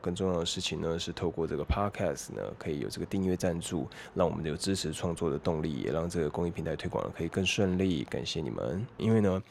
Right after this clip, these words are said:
毕竟呢，这个路上呢，一路上走来呢，我觉得，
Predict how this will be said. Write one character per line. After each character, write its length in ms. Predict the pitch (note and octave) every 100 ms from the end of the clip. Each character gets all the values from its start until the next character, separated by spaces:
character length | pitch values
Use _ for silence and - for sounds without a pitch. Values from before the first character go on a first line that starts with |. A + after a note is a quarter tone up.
| - - - -
毕 100 | D3+
竟 160 | C3+ B2+
呢， 120 | A2+
这 120 | A#2
个 220 | A#2 G#2 G#2
路 220 | A#2+ G#2
上 200 | A2 F#2+
呢， 240 | E2 D2+ -
一 100 | G2
路 140 | A2
上 180 | G#2+ G2
走 200 | F2+ B1+
来 200 | A1+ G#1
呢， 100 | A#1
我 160 | C2
觉 160 | - E2+
得， 240 | F2 D2